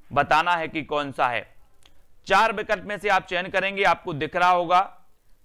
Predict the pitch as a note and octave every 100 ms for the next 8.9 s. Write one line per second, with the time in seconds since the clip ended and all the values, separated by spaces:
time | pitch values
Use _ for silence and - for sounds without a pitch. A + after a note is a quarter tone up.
0 | - E3 F#3 F#3+ F3+ F3 D#3+ F#3 F3+ F3+
1 | F#3 - - - - _ - - _ -
2 | - - - - - - - - - -
3 | - - - - - - - - - -
4 | - - - - - - - - - -
5 | - - - - F#3+ F#3+ F#3 C#3+ D3+ G3+
6 | A#3 A3 G#3+ G#3+ - G#3+ A3 F3 - G#3
7 | G#3 G3+ G3+ G3+ G#3 G3 G3 F3+ F#3+ G3
8 | F#3 F#3+ D3 F3+ F3+ F#3+ F3+ D#3